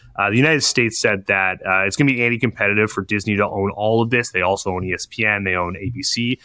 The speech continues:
You're gonna have to divest and spin off the regional sports networks, the R S Ns. Uh, Disney held a bidding process. They were expecting to get about ten billion dollars for these R S Ns. Uh, they ended up getting about,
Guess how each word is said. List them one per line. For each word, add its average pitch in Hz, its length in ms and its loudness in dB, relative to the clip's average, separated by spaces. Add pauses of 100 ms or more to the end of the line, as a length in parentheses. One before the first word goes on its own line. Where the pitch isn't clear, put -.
(240)
You're 120 100 2
gonna 127 160 2
have 117 280 -2
to 117 100 2
divest 104 560 0
and 101 100 -4
spin 101 300 -2
off 98 260 2
the 98 80 0
regional 90 320 -2
sports - 320 2
networks, 85 400 -4
the 95 120 -6
R 87 180 2
S - 160 -4
Ns. 82 340 -6 (400)
Uh, 90 240 0
Disney 104 300 0
held 98 260 -2
a - 20 -4
bidding 117 320 0
process. 127 540 2
They 110 140 0
were 110 80 2
expecting 104 460 -4
to 92 80 -2
get 92 140 0
about 87 300 -2
ten 113 320 -2
billion 117 320 0
dollars 120 420 2
for - 140 -6
these 123 160 -2
R 117 180 4
S 113 220 0
Ns. 117 380 0 (340)
Uh, 90 320 2
they 95 120 2
ended 95 140 0
up 85 140 0
getting 90 240 0
about, 87 280 -2